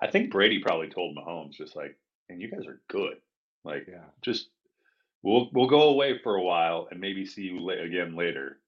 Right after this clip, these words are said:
Speaker 1: You know, like, we're not gonna play any other team like you for the rest of the season.
Speaker 2: No.
Speaker 1: And he was, he was without, you know, Godwin was a little banged up. Evans was around. Cameron Brate's concussed. Jeez,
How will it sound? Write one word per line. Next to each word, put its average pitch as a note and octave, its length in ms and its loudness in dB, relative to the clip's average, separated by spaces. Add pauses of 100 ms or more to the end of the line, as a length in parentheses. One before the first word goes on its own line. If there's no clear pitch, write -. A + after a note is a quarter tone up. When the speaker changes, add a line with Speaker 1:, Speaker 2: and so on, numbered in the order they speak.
(160)
Speaker 1:
You E2+ 80 -10
know, D#2+ 340 -6
like, - 280 -10 (460)
we're - 400 -4
not B2 200 4
gonna C3+ 140 4
play A#2+ 180 8
any A2+ 200 6
other G2 200 8
team G2+ 380 2
like F2+ 320 2
you E2+ 260 4
for - 100 -2
the D#2+ 100 2
rest D#2+ 360 6
of E2 60 0
the D2+ 100 -2
season. - 380 -6 (680)
Speaker 2:
No. F#2+ 120 -6 (260)
Speaker 1:
And F2 120 0
he G#2+ 80 10
was, G2 340 8 (680)
he G2 120 6
was F#2+ 140 4
without, F#2+ 580 10 (280)
you E2+ 80 -8
know, D2+ 240 -8
Godwin F#2+ 400 6
was F2+ 100 0
a F#2+ 80 6
little F#2 220 4
banged F2+ 340 4
up. F2 300 6
Evans F2+ 540 6
was F2 140 2
around. F2 640 4 (200)
Cameron F2 320 -2
Brate's E2+ 500 -2 (560)
concussed. - 720 -2 (240)
Jeez, D2+ 280 -4